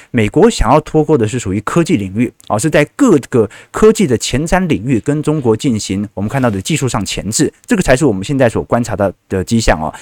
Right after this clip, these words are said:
加上昨天I E A特别公布全球电力需求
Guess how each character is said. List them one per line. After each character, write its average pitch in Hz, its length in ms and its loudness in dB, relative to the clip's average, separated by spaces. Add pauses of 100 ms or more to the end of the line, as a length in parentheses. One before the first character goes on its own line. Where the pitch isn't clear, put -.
(140)
加 196 80 4
上 196 160 4
昨 165 80 2
天 165 140 0
I 143 140 2
E 147 240 4
A 143 100 4 (160)
特 - 160 4
别 131 140 2
公 143 240 0
布 117 180 -2 (220)
全 135 260 0
球 143 180 2
电 147 220 2
力 127 140 4
需 131 200 -2
求 85 380 -4